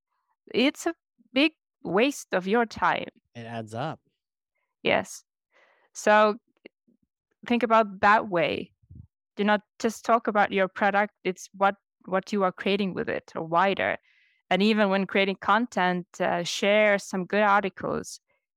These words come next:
Speaker 1: I know it, the, the LinkedIn algorithm doesn't really like that, but, uh, still you can try, test, does it work? Uh, when I started out in, in, uh, five years ago in Cleveron, we were, well, mm, we, I didn't have a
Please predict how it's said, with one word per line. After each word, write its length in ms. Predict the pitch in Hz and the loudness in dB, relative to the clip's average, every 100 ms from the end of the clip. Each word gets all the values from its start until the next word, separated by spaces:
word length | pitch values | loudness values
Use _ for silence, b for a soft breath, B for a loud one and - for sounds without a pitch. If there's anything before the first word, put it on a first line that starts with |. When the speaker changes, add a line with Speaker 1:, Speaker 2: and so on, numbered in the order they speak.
| _ | _
Speaker 1:
I 100 | 185 | 0
know 120 | 202 226 | 4 4
it, 300 | 196 185 - _ _ 233 | 4 0 -4 _ _ -4
the, 460 | 196 190 180 165 - | 2 4 4 2 0
the 100 | 190 | 2
LinkedIn 440 | 175 175 196 196 - | 4 4 0 -2 2
algorithm 580 | 185 196 185 185 180 175 | 2 2 0 0 2 0
doesn't 260 | 180 175 | -2 -2
really 220 | 170 170 | -4 -4
like 240 | 160 170 165 | -2 -4 0
that, 300 | 180 285 - - _ - | 0 0 -4 -20 _ -4
but, 200 | 180 175 - - | -2 -2 -4 -4
uh, 200 | 160 - | -2 -2
still 460 | - - 180 156 - | -6 -6 0 0 0
you 100 | 165 | -4
can 180 | - 175 | -4 -4
try, 400 | - 175 165 233 _ - | 0 2 2 0 _ -4
test, 440 | 185 196 - - _ _ - | -4 -4 -12 -20 _ _ -12
does 140 | 185 | -10
it 80 | 175 | -4
work? 340 | 165 247 _ _ _ _ _ _ _ _ _ - | -2 -2 _ _ _ _ _ _ _ _ _ 0
Uh, 120 | 185 | 2
when 200 | 185 208 | 4 2
I 100 | 220 | 2
started 360 | 220 233 226 208 | 2 2 2 4
out 400 | 196 247 269 - | 6 4 2 -4
in, 180 | 196 185 | -2 0
in, 300 | 185 180 - | -2 -4 -2
uh, 120 | 170 | -2
five 240 | 170 196 185 | 0 0 0
years 200 | 185 180 | 0 -2
ago 180 | 175 175 | -2 -2
in 100 | 175 | -2
Cleveron, 520 | - 175 180 175 175 | -4 -2 -2 -2 -4
we 280 | 180 180 185 | -8 -8 -8
were, 200 | 175 165 - _ _ _ _ _ _ - | -4 -4 -6 _ _ _ _ _ _ -4
well, 240 | 117 - - | -2 -2 -6
mm, 200 | - 190 _ _ _ - | -10 -10 _ _ _ -8
we, 240 | 208 220 | -4 0
I 100 | 220 | 2
didn't 280 | 233 247 202 | 2 0 0
have 320 | 208 196 180 | 2 2 2
a 160 | 170 | -2